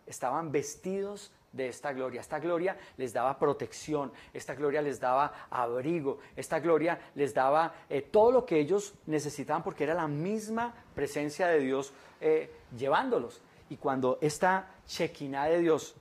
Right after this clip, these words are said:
eh, en el momento en que ellos comen del fruto, es quitada de ellos, ellos descubren que ellos estaban desnudos. ¿Qué pasa en ese momento?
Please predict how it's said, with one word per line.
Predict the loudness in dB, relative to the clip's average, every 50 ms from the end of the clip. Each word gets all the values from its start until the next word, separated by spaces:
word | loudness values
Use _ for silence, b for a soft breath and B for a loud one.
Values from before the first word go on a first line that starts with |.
| _ -8
eh, | -4 -2 -2 -2 -2
en | -4 -4
el | -4
momento | -4 -4 -6 -6 -6 -8 -12
en | -6
que | -6 -6
ellos | -6 -6 -10 -10
comen | -8 -6 -4 -4 -4 -2
del | -2 -4 -4
fruto, | -2 -4 -6 -4 -4 -6 -10 -10 B B B B
es | -10 -10 -10 -8
quitada | -12 -10 -4 0 0 2 4 4
de | 4 2 2
ellos, | 2 0 -2 -4 -2
ellos | -4 -2 0 0 -2 0
descubren | -2 -2 -2 -4 -12 -6 -4 -2 -2 0 -2 -4 -4 -8 -10 -16 _ _ _
que | -6 -6
ellos | -6 -6 -8 -10 -10
estaban | -14 -10 -8 -8 -8 -6 -8 -10 -12 -14 b b b b b _
desnudos. | -10 -8 -8 -8 -12 -16 -16 -20 -20 _ -20 _ _ -12
¿Qué | -12 -6
pasa | -6 -6 -6 -6 -8
en | -10
ese | -10 -10 -10
momento? | -8 -8 -6 -6 -8 -10 -14 -18